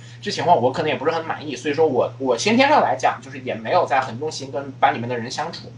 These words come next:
所以说其实有一点遭到身边的人的排挤。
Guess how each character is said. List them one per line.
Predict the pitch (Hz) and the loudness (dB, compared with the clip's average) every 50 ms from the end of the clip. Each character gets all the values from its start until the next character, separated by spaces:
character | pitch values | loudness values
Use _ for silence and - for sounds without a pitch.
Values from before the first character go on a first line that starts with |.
| - - - - - | -20 -20 -20 -20 -16
所 | - - 247 | -2 2 4
以 | 240 | 6
说 | 202 220 214 | 6 6 4
其 | 214 - 156 | 2 -2 -6
实 | 151 165 202 202 | -4 -4 -4 -2
有 | - - 110 - - | 0 0 -2 -2 -2
一 | 185 190 | -4 -2
点 | - 175 - - - | 0 0 0 -2 -2
遭 | - 165 147 | 2 2 4
到 | 160 - 143 135 | 6 6 4 4
身 | - 131 | 2 -2
边 | 131 135 135 127 | -6 -4 -4 -4
的 | 117 | -6
人 | 107 107 | -8 -10
的 | 110 | -12
排 | 110 - - - - | -12 -12 -12 -14 -14
挤。 | - - - | -16 -18 -20